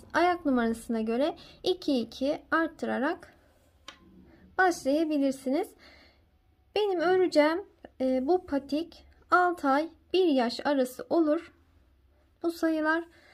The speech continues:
Şimdi örgümün burası arka yüzü. Şu ipim biraz uzun oldu. Onu şöyle kesip kısaltabiliriz.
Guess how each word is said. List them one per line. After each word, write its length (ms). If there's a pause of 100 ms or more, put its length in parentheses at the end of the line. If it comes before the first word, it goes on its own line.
(180)
Şimdi 520
örgümün 520
burası 400 (220)
arka 360
yüzü. 360
Şu 160
ipim 380
biraz 380
uzun 320
oldu. 260
Onu 180
şöyle 400 (260)
kesip 380
kısaltabiliriz. 1040